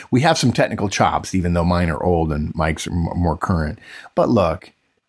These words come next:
you know, folks, if, if you're a technical person and you're not good with a handshake, you gotta learn how to do it. Just like you expect the marketing and sales and P R people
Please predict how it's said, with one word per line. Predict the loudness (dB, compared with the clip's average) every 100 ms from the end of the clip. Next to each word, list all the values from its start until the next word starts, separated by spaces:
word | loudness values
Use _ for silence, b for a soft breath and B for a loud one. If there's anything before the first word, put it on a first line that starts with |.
| _
you | 2
know, | 4 2 0 -6 _ -8
folks, | 0 0 2 0
if, | 0
if | 0 0
you're | 2
a | 2
technical | 0 0 0
person | 0 0 0 0 -4 -4
and | -2 2
you're | 4
not | 4 4 2 0
good | -2 0
with | 0 -2
a |
handshake, | -2 -2 -2 -2 -4 -6 -2
you | 2
gotta | 4 4
learn | 4 2
how | 2
to | 0
do | -2 -4
it. | -6 -12 -18 B B -2
Just | 2 2 4
like | 2 4
you | 4
expect | 2 0 0 0 0
the | 2
marketing | 2 2 0 0 -2
and | -2
sales | 0 0 -2
and | -6
P | -4 -2
R | 0 -2
people | -4 -6 -6 -8